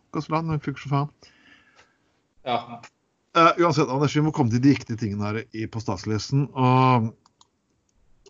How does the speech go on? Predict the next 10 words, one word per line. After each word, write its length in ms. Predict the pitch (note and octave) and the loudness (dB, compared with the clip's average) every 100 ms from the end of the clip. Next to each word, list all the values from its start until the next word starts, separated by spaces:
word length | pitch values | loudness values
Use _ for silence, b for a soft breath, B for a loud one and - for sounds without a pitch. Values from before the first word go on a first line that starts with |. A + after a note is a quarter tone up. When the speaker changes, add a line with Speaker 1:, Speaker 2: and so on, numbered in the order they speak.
| _ _ | _ _
Speaker 1:
og 300 | C3+ C3 C3+ - | 0 2 2 0
vi 80 | C3+ | 4
har, 200 | C3+ C#3 | 4 4
vi 80 | B2+ | 2
har 80 | C3+ | -2
snakket 240 | C3 A2+ | 0 -4
om 80 | C#3 | -4
sexfokus 580 | A2 G2 - A2+ G2 A2 | -6 -10 -8 -10 -8 -4
i 60 | A#2+ | -2
Dagbladet. 480 | A#2 F#2 A#2+ A3 | -2 -2 -2 -2